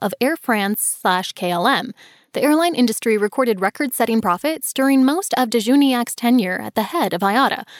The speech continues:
but faced the worst crisis in a century this year in the teeth of the global covid nineteen pandemic. He has long been an advocate of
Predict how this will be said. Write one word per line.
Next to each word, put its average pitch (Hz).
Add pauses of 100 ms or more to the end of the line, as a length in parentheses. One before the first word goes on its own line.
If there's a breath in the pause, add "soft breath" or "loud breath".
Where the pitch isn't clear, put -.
(160 loud breath)
but 262
faced 320
the 240
worst 254
crisis 277
in 254
a 247
century 254
this 196
year 196
in 254
the 262
teeth 311
of 262
the 196
global 226
covid 233
nineteen 185
pandemic. 190 (340 soft breath)
He -
has 330
long 320
been 302
an 277
advocate 214
of -